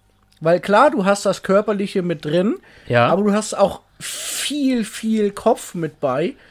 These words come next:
Speaker 1: äh, dass du die richtigen Griffe setzt. Also wär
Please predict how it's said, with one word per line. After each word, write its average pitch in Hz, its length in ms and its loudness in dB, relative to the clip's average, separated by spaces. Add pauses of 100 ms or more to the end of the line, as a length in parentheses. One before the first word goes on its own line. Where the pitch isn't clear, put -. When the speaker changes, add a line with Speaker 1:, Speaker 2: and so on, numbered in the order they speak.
(560)
Speaker 1:
äh, 170 260 4
dass 170 200 0
du 190 80 -2
die 175 120 -6
richtigen 180 420 -6
Griffe 196 360 -4
setzt. 110 420 -6 (260)
Also 175 360 -2
wär 170 460 2